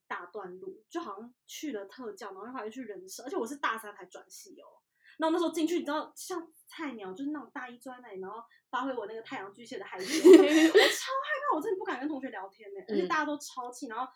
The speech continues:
Speaker 1: 大家每次听到那种马克思什么，就是你知道很嗨，<laughs> 然后听到史明啊，那种搞台独就会很严重，然后而且清大又超绿，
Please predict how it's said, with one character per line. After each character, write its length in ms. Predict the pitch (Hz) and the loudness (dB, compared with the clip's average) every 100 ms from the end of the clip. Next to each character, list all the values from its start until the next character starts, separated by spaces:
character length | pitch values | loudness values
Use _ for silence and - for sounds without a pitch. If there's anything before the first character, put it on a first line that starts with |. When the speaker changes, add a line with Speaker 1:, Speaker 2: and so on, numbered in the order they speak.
| - - - | -20 -14 -4
Speaker 1:
大 220 | 311 311 | 0 0
家 60 | 254 | -4
每 100 | 208 | -10
次 120 | 277 | -10
听 180 | - 277 | -8 -6
到 100 | 277 | -6
那 100 | 269 | -8
种 160 | 202 | -10
马 140 | 214 - | -14 -14
克 220 | - 240 | -8 -8
思 180 | 226 - | -10 -14
什 160 | 208 | -12
么， 80 | 185 | -12
就 60 | 220 | -4
是 80 | 240 | 6
你 60 | |
知 60 | 202 | 8
道 120 | 202 | 6
很 200 | - 190 | -4 -8
嗨， 320 | - - 196 | -6 -2 0
<laughs> 1000 | 247 349 453 494 508 466 381 - 349 - | 0 2 4 6 4 2 0 2 2 4
然 100 | - | 8
后 100 | 440 427 | 8 8
听 80 | |
到 60 | 466 | 2
史 400 | 466 - 294 247 | 2 0 0 -2
明 240 | 240 226 254 | -4 -6 -4
啊， 180 | 254 269 | -4 -2
那 100 | 311 | -2
种 80 | 311 | 0
搞 160 | - | -4
台 200 | - 226 | -2 -2
独 200 | - 233 | -2 -4
就 160 | - 302 | -4 -2
会 60 | - | -2
很 240 | - - | -4 -6
严 180 | 277 190 | -8 -8
重， 140 | 269 | -8
然 80 | 269 | -4
后 100 | 302 - - 330 | -4 -6 -10 -2
而 60 | |
且 60 | 370 | -2
清 140 | 320 | 0
大 140 | 302 285 | -2 -2
又 60 | |
超 300 | 277 254 220 | -4 -8 -8
绿， 180 | 226 233 | -10 -12